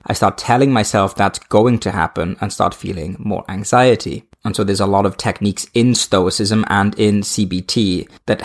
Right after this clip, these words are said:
has us challenge our irrational thinking. And then when we can see through the distortions, we can then feel better. So the cognitive model proposes that our thoughts, our distorted thoughts, lead to our anxious feelings. The second model,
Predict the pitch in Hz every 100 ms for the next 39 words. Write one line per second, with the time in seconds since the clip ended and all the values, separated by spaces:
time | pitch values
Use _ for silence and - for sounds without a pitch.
0 | - 113 104 117 - - - 107 110 110
1 | 104 98 98 104 101 98 - 110 92 -
2 | 95 - 156 185 - 110 107 104 117 135
3 | 131 117 - - 127 - 117 104 117 -
4 | - 98 107 - 92 101 - - _ -
5 | 104 - 95 92 92 - 101 95 101 92
6 | - - - _ - - - 127 135 139
7 | 117 104 98 95 95 107 _ - - 110
8 | 107 107 104 95 87 80 - 135 127 120
9 | - - - - 95 98 - 135 123 113
10 | 92 95 90 - 95 92 95 - - -
11 | 92 - - 107 104 - - - - -
12 | - - _ _ - - 135 - 151 127
13 | 104 - - 104 101 104 107 127